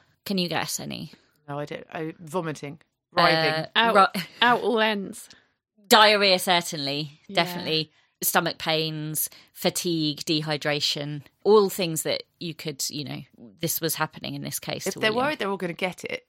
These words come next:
Speaker 2: you wanna get 'em out of the pub pronto.
Speaker 1: Well, that's true. And it
Speaker 2: Not
Speaker 1: wasn't
Speaker 2: good
Speaker 1: an
Speaker 2: for business.
Speaker 1: unfounded suspicion, because actually at the time, London was in the midst of a cholera epidemic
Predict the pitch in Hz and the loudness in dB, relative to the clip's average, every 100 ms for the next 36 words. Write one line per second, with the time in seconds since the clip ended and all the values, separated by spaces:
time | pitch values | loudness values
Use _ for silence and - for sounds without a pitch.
0 | - 180 196 196 208 170 170 - - 202 | -14 -8 -4 -2 -2 -2 -2 -4 -4 -4
1 | - - 190 151 - 165 - 180 170 - | -4 -6 -6 -6 -10 -10 -4 0 0 0
2 | - 135 165 _ 254 269 262 339 370 330 | -6 -8 -14 _ 2 4 4 2 2 2
3 | 302 277 247 - 269 262 214 - 180 - | 2 2 2 2 2 2 -4 -8 -8 -6
4 | 147 - 156 160 190 180 202 - 202 175 | -4 -4 -4 -6 -4 0 0 0 -2 -2
5 | - - 185 151 123 151 - - - 175 | -4 -4 -4 -4 -4 -8 -10 -18 -2 2
6 | 190 196 196 190 170 - 175 170 180 185 | 2 0 -2 -2 -2 -4 -2 -2 -2 0
7 | - - - 165 - 196 175 165 156 165 | 0 -2 -4 -10 -6 -2 2 2 2 -2
8 | 160 165 170 165 - - - - | -8 -8 -6 -4 -6 -8 -12 -20